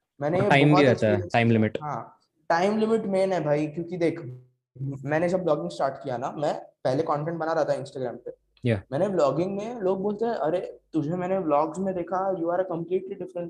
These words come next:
Speaker 1: person," ऐसा। मैंने
Speaker 2: हम्म।
Speaker 1: कभी सोचा नहीं था तू ऐसा रहेगा। अभी हम लोग podcast पे मिल रहे हैं,
Speaker 2: हम्म।
Speaker 1: रियल जिंदगी में मिलेंगे, तो मैं बोलूंगा ना, "अरे, you are a completely different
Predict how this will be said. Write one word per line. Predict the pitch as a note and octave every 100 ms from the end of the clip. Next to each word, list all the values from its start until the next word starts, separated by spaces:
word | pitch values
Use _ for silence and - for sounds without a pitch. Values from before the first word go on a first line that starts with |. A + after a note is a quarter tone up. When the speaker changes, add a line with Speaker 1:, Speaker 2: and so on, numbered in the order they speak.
| D#3
Speaker 1:
person," | C3 B2 A#2
ऐसा। | A#2 - A#2 - _ _ _ -
मैंने | B2+ A#2+
Speaker 2:
हम्म। | G#2+
Speaker 1:
कभी | E3+
सोचा | F#3 E3+ F#3
नहीं | F#3+
था | F#3+
तू | G3+ F3
ऐसा | C3 D#3
रहेगा। | D#3 B2+ A2+ - - _ _ _
अभी | - D#3
हम | F#3+ D3
लोग | D#3 F#3+
podcast | F#3+ D#3+ - F3+ -
पे | F#3
मिल | E3
रहे | C3+ A2+
हैं, |
Speaker 2:
हम्म। | - _ _ C3 B2
Speaker 1:
रियल | G#2+ F3
जिंदगी | F3 F3 E3+
में | E3+ E3
मिलेंगे, | C#3+ B2+ A2+ A2+ - - _ _ -
तो | F3 F#3+
मैं | D#3+ D#3+
बोलूंगा | D#3+ F#3 F#3
ना, | B2+
"अरे, | C3+ F#3 -
you | D3
are | D3
a | -
completely | D#3+ E3+ F3+ F3
different | D#3+ D#3